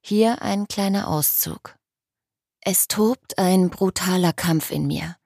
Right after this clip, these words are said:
Ein Kampf um Leben und Tod. Ich habe Angst. Ich fühle mich so schwach. Ich sterbe. Mein Lebenswille erlischt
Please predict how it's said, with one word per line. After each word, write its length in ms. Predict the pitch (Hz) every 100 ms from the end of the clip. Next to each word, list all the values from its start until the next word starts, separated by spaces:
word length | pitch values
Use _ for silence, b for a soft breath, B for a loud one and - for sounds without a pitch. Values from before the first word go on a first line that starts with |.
| B B B
Ein 200 | B 202
Kampf 400 | - 208 233 240
um 180 | - 202
Leben 300 | 180 185 180
und 160 | 165 156
Tod. 420 | - 165 - - _ _ _ -
Ich 180 | 214 302
habe 180 | 294
Angst. 440 | - 208 170 - - b b b b
Ich 160 | 160
fühle 180 | 196 190
mich 220 | 175 165
so 180 | - 180
schwach. 460 | - 165 165 - - _ _ _ _
Ich 180 | - 180
sterbe. 560 | - 190 202 180 156 165 _ _ _ _ -
Mein 160 | 180 170
Lebenswille 720 | 180 214 190 - 180 175 170
erlischt 500 | 160 170 175 -